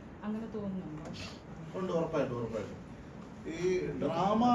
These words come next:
Speaker 2: എന്ന് പറയുന്നത് അത് നമ്മളതിന്റെ അളവിനനുസരിച്ച് വ്യത്യാസപ്പെടുന്ന ഒന്നാണെന്നാണ് ഞാൻ കരുതുന്നത്. അത് അ-, അവിടെയാണ് ഈ പറയുന്ന കാലഘട്ടത്തിന്റെ മാറ്റത്തിലുണ്ടാവുന്ന റിയലിസം എന്ന് പറയും, നമ്മൾ നേരത്തെ പറഞ്ഞ പോയിന്റ് തന്നെയാണത്.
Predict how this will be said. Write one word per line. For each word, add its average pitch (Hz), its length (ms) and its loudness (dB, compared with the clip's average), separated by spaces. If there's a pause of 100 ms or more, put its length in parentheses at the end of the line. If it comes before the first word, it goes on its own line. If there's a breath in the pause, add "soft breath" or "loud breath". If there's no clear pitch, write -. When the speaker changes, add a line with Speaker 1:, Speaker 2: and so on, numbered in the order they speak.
(300)
Speaker 2:
എന്ന് 220 200 0
പറയുന്നത് 202 580 2 (600)
അത് 208 220 2
നമ്മളതിന്റെ 208 480 8 (260)
അളവിനനുസരിച്ച് 202 1000 6
വ്യത്യാസപ്പെടുന്ന 175 800 6
ഒന്നാണെന്നാണ് 156 680 2 (280)
ഞാൻ 135 300 6
കരുതുന്നത്. 117 420 2
അത് 117 120 0
അ-, - 340 -2
അവിടെയാണ് 190 580 4
ഈ 185 120 0
പറയുന്ന 175 320 8 (560)
കാലഘട്ടത്തിന്റെ 160 580 2
മാറ്റത്തിലുണ്ടാവുന്ന 151 880 2
റിയലിസം 143 340 2
എന്ന് 147 220 0
പറയും, 143 220 0
നമ്മൾ 143 180 2
നേരത്തെ 139 260 2
പറഞ്ഞ 139 220 0
പോയിന്റ് 139 380 2
തന്നെയാണത്. 120 400 2